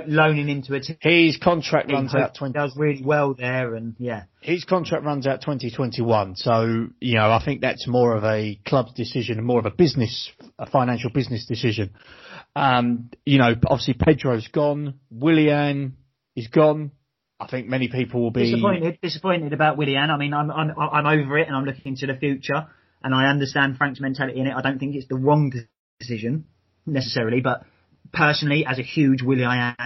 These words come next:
Speaker 1: fan, and I do say Willian 'cause I think it's hilarious, uh, as a huge Willian fan, I'm disappointed.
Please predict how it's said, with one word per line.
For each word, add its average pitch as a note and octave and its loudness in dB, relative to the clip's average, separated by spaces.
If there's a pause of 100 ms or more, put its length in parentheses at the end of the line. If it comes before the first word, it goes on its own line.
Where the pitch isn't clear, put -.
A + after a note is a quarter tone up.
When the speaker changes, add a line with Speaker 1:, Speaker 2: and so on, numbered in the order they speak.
(140)
Speaker 1:
fan, A#2+ 0 (280)
and B2 -2
I A#2+ 0
do C3 2
say A#2+ -2
Willian A2+ -2
'cause A2 -12
I G#2 -12
think G#2 -10
it's G#2 -16
hilarious, G#2 -8
uh, A#2+ -2
as C3+ -2
a B2+ -2
huge C#3 0
Willian C3+ 0
fan, C#3 -2 (520)
I'm C#3 2
disappointed. B2+ -4